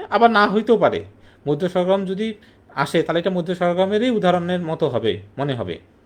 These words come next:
আর অবশ্যই যুক্ত বর্ণ ভেঙে আলাদা হবে বিধায় এর নাম হচ্ছে স্বরভক্তি বা বিপ্রকর্ষ।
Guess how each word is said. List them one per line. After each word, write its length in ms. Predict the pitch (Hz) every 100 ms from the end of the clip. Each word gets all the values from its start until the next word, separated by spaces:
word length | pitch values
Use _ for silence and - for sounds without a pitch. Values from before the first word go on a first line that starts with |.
| _ - -
আর 140 | 123 120
অবশ্যই 360 | 156 180 233 320 - - - - - - - - - - _ - _ - _ - 127
যুক্ত 160 | 175 196
বর্ণ 160 | 190 202 185
ভেঙে 220 | 175 180 202
আলাদা 200 | 170 180 180
হবে 160 | 175 208 202
বিধায় 260 | 208 269 285 - - 160
এর 80 | 170 175
নাম 80 | 175
হচ্ছে 220 | 180 - 269 320 - _
স্বরভক্তি 440 | - 165 160 165 185
বা 60 | 185 156
বিপ্রকর্ষ। 480 | 131 139 123 101